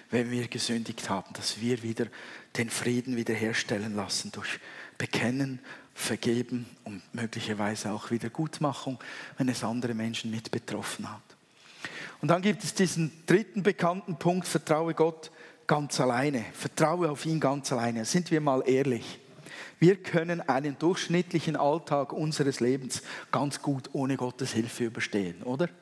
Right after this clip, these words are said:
Wir haben es so gut. Wir haben Überfluss im Coop und im Migros an Nahrungsmitteln.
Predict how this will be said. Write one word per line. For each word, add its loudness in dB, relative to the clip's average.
Wir -2
haben -2
es -4
so -2
gut. -10
Wir 4
haben 0
Überfluss 0
im 4
Coop 4
und 0
im 2
Migros 0
an -2
Nahrungsmitteln. -6